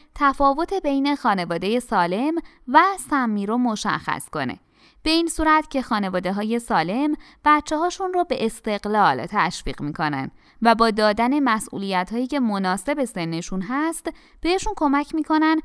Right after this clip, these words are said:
تا به شخصیت کامل و مستقلی دست پیدا کنن. با این کار بچه‌ها حس ارزشمند بودن و قدرت می‌کنن. اما در خانواده‌های سمی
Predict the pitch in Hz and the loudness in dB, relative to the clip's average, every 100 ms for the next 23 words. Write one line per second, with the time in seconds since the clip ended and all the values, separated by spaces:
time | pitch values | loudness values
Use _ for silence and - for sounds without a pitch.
0 | - - 254 220 226 - 220 - 220 214 | -6 -4 -2 0 -2 -2 -6 -6 -4 -4
1 | 233 269 - 190 180 254 320 294 262 233 | -4 -6 -2 -2 0 -2 0 0 2 0
2 | 233 233 214 240 208 156 135 - 190 156 | -2 -4 -4 -4 -4 -4 -4 -2 2 2
3 | - - - 160 131 143 147 131 - _ | 0 -6 -6 -4 -6 -4 -4 -4 -8 _
4 | _ _ - - 311 311 311 349 330 320 | _ _ -20 0 4 6 4 -2 2 2
5 | 311 262 240 233 247 262 262 285 - 233 | 4 0 0 -2 -2 -2 -4 -4 -4 -4
6 | 202 196 185 196 175 175 180 180 190 240 | -4 -6 -6 -2 -2 -4 -6 -6 -4 -2
7 | 302 285 240 220 226 240 233 202 190 180 | 0 0 0 0 -2 -2 -2 -2 0 0
8 | 151 - 139 156 143 110 _ _ _ - | 0 -4 -8 -4 -4 -4 _ _ _ -20
9 | - - 415 415 320 285 269 240 220 214 | 2 4 6 4 4 2 2 0 0 -2
10 | 214 262 294 - 226 202 247 | -2 -2 -4 -2 -2 0 -2